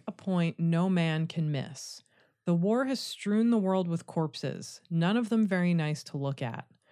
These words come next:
The thought of death is never pretty, but the newsreels testify to the fact of quite another sort of death, quite another level of decay. This is a putrefaction of the soul,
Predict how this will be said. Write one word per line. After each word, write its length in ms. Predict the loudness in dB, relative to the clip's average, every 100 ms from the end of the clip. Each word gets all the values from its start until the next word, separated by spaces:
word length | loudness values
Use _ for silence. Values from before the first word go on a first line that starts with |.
| -20 -18 -8
The 60 | -4
thought 300 | 0 0 2
of 160 | 0
death 280 | 0 0 0
is 120 | 0
never 320 | 2 2 0
pretty, 440 | -2 -2 -2 -2 -4
but 220 | -6 -2
the 80 | 2
newsreels 640 | 2 2 0 -2 -2 -4
testify 720 | -6 -6 -6 -8 -4 -2 -2
to 140 | -2 -4
the 80 | -4
fact 380 | -2 -2 -2
of 120 | -8 -8
quite 280 | -4 -2 0
another 440 | 2 2 2 0
sort 320 | -2 -2 -2
of 140 | -4 -4
death, 440 | -6 -6 -12 -20 _
quite 280 | -2 0 0
another 400 | 2 2 2 0
level 400 | 0 -2 -2 -4
of 140 | -6
decay. 580 | -8 -8 -6 -6 -6 -12 _ _ _ _
This 120 | -2 0
is 160 | 0
a 60 | -2
putrefaction 840 | -2 -2 -2 -4 -2 -2 -2 -2
of 140 | -2 -2
the 80 | -4
soul, 600 | -4 -4 -2 -2 -6